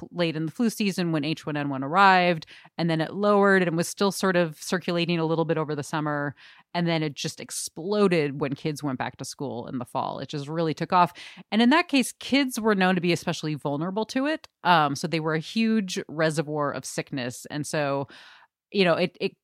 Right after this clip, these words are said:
kind of made sense that that was what happened. I think one of the questions with coronavirus is we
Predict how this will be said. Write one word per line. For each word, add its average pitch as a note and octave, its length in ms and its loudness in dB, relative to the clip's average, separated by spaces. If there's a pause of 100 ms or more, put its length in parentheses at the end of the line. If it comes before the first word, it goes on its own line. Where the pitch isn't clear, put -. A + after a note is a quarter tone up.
kind G#3+ 300 2
of G3 60 4
made F3 180 0
sense F3 360 0
that D#3 200 -8
that D3+ 260 4
was D#3 160 -6
what C#3 140 -4
happened. C#3 420 -4
I - 80 -8
think D3+ 220 -8
one E3 160 -2
of D#3 60 -4
the D3+ 80 -6
questions D#3+ 340 -4
with C#3+ 120 -12
coronavirus G#3 520 2
is D#3 120 -8
we D3+ 180 -8